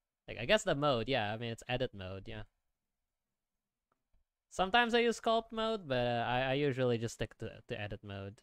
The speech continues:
a lot of the times when it comes to this stuff. What is that serving? Actu-, eh, I'll remove that if I ever need to. Did you add loops? Like, how did you get all the lines? Currently,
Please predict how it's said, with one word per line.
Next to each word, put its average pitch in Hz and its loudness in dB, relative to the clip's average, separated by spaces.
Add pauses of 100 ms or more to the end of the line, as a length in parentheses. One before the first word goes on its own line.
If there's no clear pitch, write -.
(120)
a 113 -14
lot 104 -6
of 107 -8
the 104 -8
times 113 -12 (1200)
when 110 -10
it 110 -10
comes 117 -6
to 117 -6
this 120 -6
stuff. - -10 (1700)
What 135 -8
is 117 -6
that 110 -4
serving? 101 -10 (1120)
Actu-, 214 0
eh, 247 -2 (1900)
I'll 139 0
remove 120 2
that 101 -2
if - -14
I 101 -6
ever 104 -8
need 104 -10
to. 113 -8 (600)
Did 135 0
you 165 4
add 208 8
loops? 208 4
Like, 139 4
how 175 8
did 180 0
you 190 2
get 175 4
all 160 6
the 151 4
lines? 131 0
Currently, 262 2